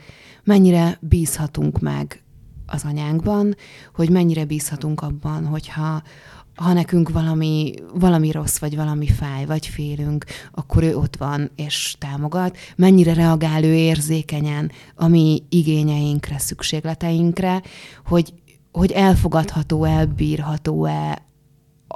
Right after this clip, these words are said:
az a, az a feszültség, mondjuk, ami, ami bennünk van, hogy mit kapunk akkor, amikor, amikor mondjuk sírunk, és valami rossz,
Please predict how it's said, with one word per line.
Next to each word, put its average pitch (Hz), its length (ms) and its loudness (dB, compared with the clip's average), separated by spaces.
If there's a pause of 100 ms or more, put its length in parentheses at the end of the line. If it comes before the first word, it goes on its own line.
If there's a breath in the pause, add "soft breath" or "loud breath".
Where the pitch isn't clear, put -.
(140)
az 165 220 -2
a, 156 280 -2 (460 loud breath)
az 180 120 -4
a - 60 2
feszültség, 156 760 0
mondjuk, 147 420 0
ami, 151 420 0
ami 156 220 0
bennünk 143 520 0
van, 156 220 -2
hogy 175 120 6
mit 185 180 8
kapunk 156 460 -2
akkor, 151 480 -6 (280 loud breath)
amikor, 156 600 -4 (380 soft breath)
amikor 196 400 4
mondjuk 185 320 4
sírunk, 156 560 -2
és 156 180 0
valami 156 380 -4
rossz, 151 400 -8